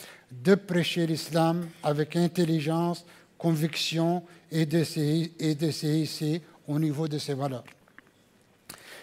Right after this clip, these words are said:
Ces dernières années, l'exploitation de l'islam par des extrémismes de tous bords, ignorant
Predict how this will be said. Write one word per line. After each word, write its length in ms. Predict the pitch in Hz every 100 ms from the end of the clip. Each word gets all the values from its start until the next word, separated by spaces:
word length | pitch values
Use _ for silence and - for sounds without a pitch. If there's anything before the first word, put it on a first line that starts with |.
| -
Ces 200 | - 175
dernières 520 | 208 233 247 214 196
années, 300 | 185 139 113 - - - -
l'exploitation 760 | 135 170 - 190 190 208 - 220
de 100 | 208
l'islam 440 | 196 - 208 233 233
par 140 | 185
des 220 | 180 170
extrémismes 840 | 185 - 185 202 208 175 - 123 98 - - - -
de 120 | 170
tous 200 | - 185
bords, 380 | 190 185 127 104 - - - _ -
ignorant 680 | 170 202 208 214 208 185 131